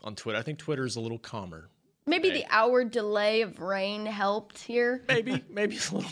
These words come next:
Speaker 1: bit.
Speaker 2: And that was a little interesting to me because going into that game, I hadn't really expected the rain. You know, Mickey, you were on the sidelines with us. Rob, you guys,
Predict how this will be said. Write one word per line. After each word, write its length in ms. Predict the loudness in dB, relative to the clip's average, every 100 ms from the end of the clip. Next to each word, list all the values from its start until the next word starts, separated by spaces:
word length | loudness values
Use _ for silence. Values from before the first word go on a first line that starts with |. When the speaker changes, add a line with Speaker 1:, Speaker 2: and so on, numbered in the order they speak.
| 0
Speaker 1:
bit. 260 | 2 2 2
Speaker 2:
And 160 | 4
that 140 | 6 6
was 160 | 4
a 60 | 4
little 240 | 6 6 6
interesting 580 | 4 2 0 0 0
to 100 | 0
me 200 | 0 0
because 360 | 0 -2 -2 -2
going 280 | 0 0 0
into 240 | -4 -4
that 280 | 0 0 0
game, 300 | -2 -2 0 0
I 100 | 2
hadn't 260 | 2 0
really 240 | -4 -4 -4
expected 480 | -4 -2 0 -2
the 120 | -4 -2
rain. 280 | -2 -2
You 100 | -2
know, 100 | -2
Mickey, 260 | 0 -2 -4
you 160 | -2 0
were 120 | 0
on 120 | 0
the 80 | -4
sidelines 440 | -2 -2 -2 -4
with 140 | -4 -2
us. 200 | -4 0
Rob, 340 | 0 0 -2
you 140 | -4 0
guys, 280 | 0 0